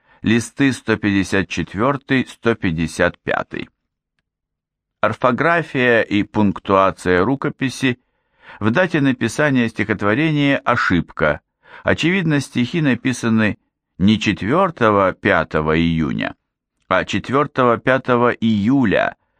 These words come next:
тысяча девятьсот тридцать седьмого года. С приговором полоса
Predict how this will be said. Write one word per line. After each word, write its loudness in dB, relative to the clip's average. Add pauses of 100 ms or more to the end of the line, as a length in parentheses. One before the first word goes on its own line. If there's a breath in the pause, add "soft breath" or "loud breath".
(200)
тысяча 0
девятьсот 0
тридцать 0
седьмого 0
года. -4 (1160 soft breath)
С -16
приговором 0
полоса 0